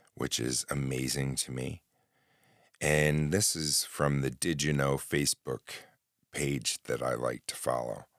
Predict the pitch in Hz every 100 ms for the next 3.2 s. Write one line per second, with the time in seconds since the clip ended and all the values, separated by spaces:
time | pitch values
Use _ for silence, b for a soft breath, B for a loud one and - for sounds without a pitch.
0 | b b b b b b b 92 87 113
1 | 180 76 73 78 92 85 - - 78 78
2 | 69 - 87 - - - 90 - - 76
3 | 78 90